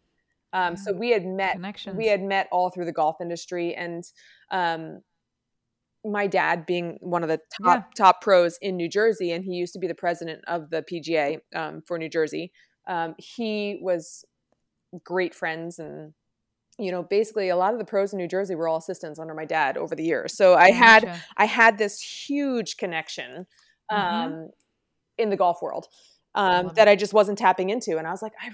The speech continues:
Speaker 1: really
Speaker 2: Yeah.
Speaker 1: need to tap into this. Like, this is what I love to do." And, but then after I got my little taste of San Diego in the back of my head,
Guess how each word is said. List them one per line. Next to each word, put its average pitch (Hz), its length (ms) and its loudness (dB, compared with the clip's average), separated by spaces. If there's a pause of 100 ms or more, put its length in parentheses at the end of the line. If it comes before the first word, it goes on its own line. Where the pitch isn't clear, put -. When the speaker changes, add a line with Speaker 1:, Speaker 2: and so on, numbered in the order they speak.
(120)
Speaker 1:
really 269 160 -6
Speaker 2:
Yeah. - 20 -6
Speaker 1:
need 247 160 -6
to 233 60 -6
tap 226 280 -8
into 285 180 -2
this. 165 340 -4
Like, 180 200 -4
this 202 160 -8
is 208 120 -8
what 214 120 -2
I 202 100 2
love 185 420 0
to 190 100 -4
do." 214 480 0 (440)
And, 185 500 -4 (280)
but 208 180 -4
then 226 220 0
after 208 300 0
I 220 100 4
got 208 180 0
my 202 120 0
little 208 260 0
taste 226 380 -4
of 190 60 -10
San 208 200 -4
Diego 196 500 4
in 196 200 -4
the 175 60 -6
back 190 280 0
of 202 60 -6
my 170 120 -4
head, 202 560 4